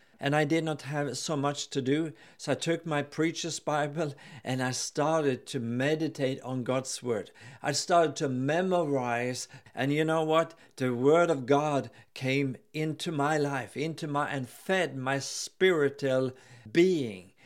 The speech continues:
I was hungry, and the Bible gave me food,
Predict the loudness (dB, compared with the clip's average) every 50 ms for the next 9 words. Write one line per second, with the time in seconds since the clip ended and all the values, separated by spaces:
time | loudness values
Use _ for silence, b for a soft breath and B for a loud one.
0 | b b b b b -4 0 0 2 2 2 0 0 -4 -8 -4 -2 -2 -2 0
1 | 0 0 0 0 0 -2 -4 b b b b b b _ -6 -2 0 2 2 2
2 | 0 -2 -2 -2 -2 2 4 4 4 4 4 0 -2 -2 -2 -4 -4 -6 -10 -6
3 | -2 0 0 0 -2 -2 -4 -4 -6 -6 -8 -8 -4 -2 -2 -2 -2 -4 -8